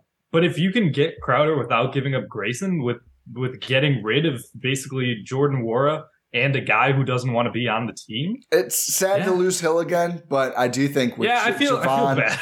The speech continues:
Speaker 1: <laughs>
Speaker 2: Javon and Ingles, the way they're playing, I, I, and Hill has been helpful this season, but I just think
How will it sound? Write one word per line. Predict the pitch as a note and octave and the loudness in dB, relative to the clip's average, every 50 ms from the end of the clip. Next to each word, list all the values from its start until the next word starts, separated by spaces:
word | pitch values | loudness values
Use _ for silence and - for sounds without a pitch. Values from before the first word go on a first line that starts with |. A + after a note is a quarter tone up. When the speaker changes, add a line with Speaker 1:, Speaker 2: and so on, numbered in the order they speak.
| - - | -6 -10
Speaker 1:
<laughs> | - - - | -8 -4 -2
Speaker 2:
Javon | D#3 D3 C#3+ D#3 D#3+ F3 F3 | 0 2 2 2 2 2 2
and | E3+ D#3 | 2 2
Ingles, | C#3 C#3 C#3+ C#3+ C#3 C#3+ C#3 C#3 | 2 2 2 2 2 0 0 0
the | - A#2+ | 0 0
way | A#2+ A#2+ A#2+ | 2 2 2
they're | A#2+ A#2 A2 | 2 0 -2
playing, | - - A#2+ A2+ A2+ A#2+ C3 C3+ B2 | -2 -2 0 2 2 2 2 2 2
I, | A2 A#2 B2+ C3 | 2 2 2 2
I, | B2 C#3+ D#3 F3+ G3 | 2 2 0 0 0
and | F#3 F3+ | 0 0
Hill | G#3+ C4+ F4+ F#4+ | 0 0 0 0
has | F4 - | -2 -2
been | - - F#3 F3+ D#3 | 0 0 0 0 0
helpful | C3+ C#3+ C3 - - E3 D3 | 0 -2 -2 -2 -2 -2 0
this | C3+ B2 B2 - | 0 0 -2 -2
season, | B2+ C3+ C#3+ B2+ A#2+ A2 G#2+ F#2+ | 0 0 0 0 0 -2 -2 0
but | A2+ A#2 | 0 2
I | B2+ B2+ | 2 2
just | A#2+ B2+ C3 - | 0 -2 -2 -2
think | - C3+ B2+ A#2 A2+ - | 0 0 0 -2 -4 -10